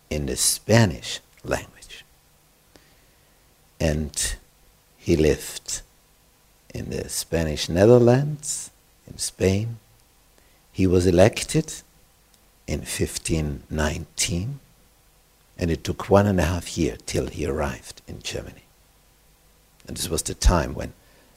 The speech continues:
Luther wrote one book after the other, in this window of time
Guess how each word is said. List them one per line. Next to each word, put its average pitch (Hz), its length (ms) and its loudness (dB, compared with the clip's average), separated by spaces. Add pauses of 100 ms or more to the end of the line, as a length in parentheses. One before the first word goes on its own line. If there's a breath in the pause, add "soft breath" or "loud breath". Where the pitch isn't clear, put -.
Luther - 280 2
wrote 73 300 2
one 80 300 0
book 76 240 -8
after - 280 -10
the 71 160 -12
other, - 200 -14 (840)
in - 100 -6
this - 260 -4 (220)
window 85 460 -4
of - 220 -12
time - 340 -4